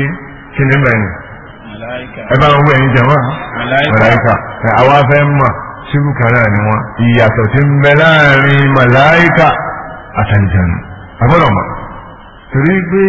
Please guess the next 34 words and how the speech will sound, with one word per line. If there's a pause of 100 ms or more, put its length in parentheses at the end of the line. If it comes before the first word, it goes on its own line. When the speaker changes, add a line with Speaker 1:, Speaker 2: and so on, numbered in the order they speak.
Speaker 1:
wọ́n
jọra
wọn
láwọn
ibì
kan. (880)
Bàbá
sì
ń
sọ
báyìí
lọ,
ẹlòmíràn
máa
rò
pé
nǹkan
kan
náà
jọ
ni
wọ́n. (580)
A
máa
dàrú
máa
fà
mí
gan
lójú. (680)
Àlùjànnú
lọ
yọ
sí